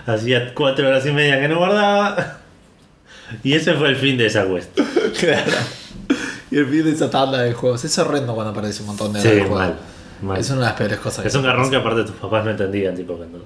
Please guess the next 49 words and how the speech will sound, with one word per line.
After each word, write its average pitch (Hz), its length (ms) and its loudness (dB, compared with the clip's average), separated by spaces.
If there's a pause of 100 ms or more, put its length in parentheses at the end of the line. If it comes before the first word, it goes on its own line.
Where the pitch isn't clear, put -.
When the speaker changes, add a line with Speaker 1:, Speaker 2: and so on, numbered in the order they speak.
(400)
Speaker 2:
No, 117 340 -2
obvio. 104 200 0
Speaker 1:
querías 117 320 2
grabar 120 380 4
y, 120 60 2
tipo, 107 180 -2
te 98 140 0
decían, 98 320 -2
"No, 104 100 -4
no, 120 160 0
no, 127 200 -4
no 107 120 -4
puedo, 123 240 2
tipo, 101 160 -2
así. - 280 -6 (420)
Me, 110 160 -4 (160)
es 120 140 -2
peor 165 540 0
para 117 240 2
todos 117 380 2
si 123 260 2
ahora 127 380 2
saco", 123 380 2
<laughs> - 40 -4
tipo. 151 300 0 (840)
Speaker 2:
<laughs> 254 920 0
Esto 147 420 2
me 147 80 2
va 139 60 4
a 135 40 4
marcar 131 520 2
de 123 120 4
por 117 140 0
Speaker 1:
Sí, 120 220 4
Speaker 2:
vida. 113 120 2
Speaker 1:
sí, 147 140 0
sí. - 180 -4 (400)
Speaker 2:
¿Y 127 100 -2
cuál 170 200 2
fue 185 100 2
la 170 120 4
primera 135 240 2
experiencia 127 360 0
que 117 60 2
tuviste 120 240 0
con 113 120 -6
un 110 80 -6
Final 117 180 -4
Fantasy? 104 380 -10